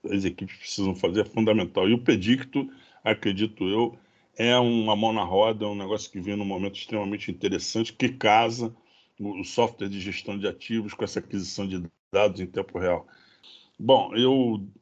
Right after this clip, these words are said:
agradeço mais uma vez, o Diego, pela oportunidade, peço desculpas por, por ser um pouco prolixo às vezes, mas eu sou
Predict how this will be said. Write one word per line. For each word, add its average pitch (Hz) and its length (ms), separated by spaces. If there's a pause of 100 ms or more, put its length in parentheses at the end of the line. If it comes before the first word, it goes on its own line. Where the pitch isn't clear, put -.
(320)
agradeço 117 500
mais 113 200
uma 101 280
vez, 117 600
o 98 200
Diego, 98 360
pela 98 180
oportunidade, 95 800
peço 104 260
desculpas 95 500
por, 90 280
por - 160
ser - 160
um 92 100
pouco 92 280
prolixo 98 540
às 85 120
vezes, - 480 (480)
mas 117 560
eu 110 160
sou 110 760